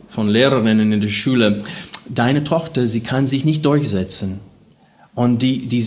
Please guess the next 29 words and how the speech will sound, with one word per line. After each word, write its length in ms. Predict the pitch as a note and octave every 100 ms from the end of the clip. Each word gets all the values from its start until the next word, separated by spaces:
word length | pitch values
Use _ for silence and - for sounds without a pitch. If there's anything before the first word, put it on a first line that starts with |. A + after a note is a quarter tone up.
| A#2 -
das 240 | A2+ -
ist 100 | A#2+
für 160 | - A#2
sie 180 | B2+
so 540 | A2+ G#2 C3+ G3 B3 -
eine 340 | - F3+ G3 F3
große 500 | C3+ D3 G#3+ G#3+ G3
Sache, 460 | D3 F3 E3 -
dass 220 | G#2 A#2 -
die 80 |
Kinder 400 | A2 - G3 F3+
sich 340 | A#2 A#2+ - -
durchsetzen 680 | E3 G3 G3 G2+ F2 G#2
können 280 | G2+ A2+ G2+
im 140 | G2 G2
Leben. 420 | G2 G2 F#2+ F#2+ - - - - -
Dass 140 | C#3 -
sie 100 | B2+
fast 340 | - C3 -
frech 420 | - - G3+ G#3+
sein 380 | - G#2 F#2+ F#2+
können. 400 | - G2 F#2 G2 - - - -
Dass 140 | B2 A#2+
sie 100 | C3+
sich 520 | A2 E3+ A#3 - - - - -
an 140 | C3+
der 160 | A2 -
ersten 320 | G3+ F#3+ F#3
Stelle 640 | - D#3 D3+ C3 G#2+ G2+